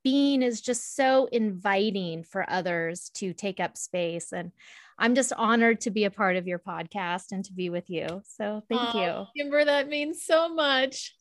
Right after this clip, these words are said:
Speaker 2: Thank you.
Speaker 1: Oh.
Speaker 2: Thank you so much. I really
Speaker 1: You're
Speaker 2: appreciate it.
Speaker 1: You're welcome. You're
Speaker 2: Well,
Speaker 1: welcome.
Speaker 2: let's talk about, yeah, where we
Speaker 1: Yeah,
Speaker 2: can
Speaker 1: so,
Speaker 2: find you.
Speaker 1: okay, so they, people can find me at D R kimber dot net.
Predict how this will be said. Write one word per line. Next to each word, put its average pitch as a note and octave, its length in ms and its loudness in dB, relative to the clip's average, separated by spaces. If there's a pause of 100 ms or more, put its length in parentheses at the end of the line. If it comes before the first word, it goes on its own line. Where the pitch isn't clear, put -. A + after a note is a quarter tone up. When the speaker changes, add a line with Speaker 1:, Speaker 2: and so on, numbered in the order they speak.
Speaker 2:
Thank C4+ 260 2
you. D4 60 2
Speaker 1:
Oh. A3 220 2 (260)
Speaker 2:
Thank A#3 240 -6
you G#3+ 120 -4
so G3+ 260 -4
much. F3+ 500 -4
I F#3 100 -6
really F#3 320 0
Speaker 1:
You're F3+ 100 -6
Speaker 2:
appreciate F#3+ 440 -8
it. - 240 -2 (580)
Speaker 1:
You're F#3 200 -8
welcome. E3+ 500 -6 (100)
You're G3 120 -8
Speaker 2:
Well, F#3 180 -2
Speaker 1:
welcome. F3 160 2
Speaker 2:
let's D4 220 4
talk D#4 340 4
about, B3+ 500 4 (140)
yeah, D4+ 120 6 (400)
where A3+ 140 0
we A3+ 60 6
Speaker 1:
Yeah, D#4 80 10
Speaker 2:
can A4+ 160 8
Speaker 1:
so, C4+ 280 6
Speaker 2:
find - 420 -16
you. C4+ 80 10
Speaker 1:
okay, D4 260 8
so B3+ 220 4
they, B3+ 220 8
people E4 360 4
can F#4+ 180 2
find D4 320 4
me D4 220 0
at - 240 0
D G#3+ 80 4
R A#3 300 2
kimber B3+ 760 4 (180)
dot A3+ 300 4
net. A#3+ 560 0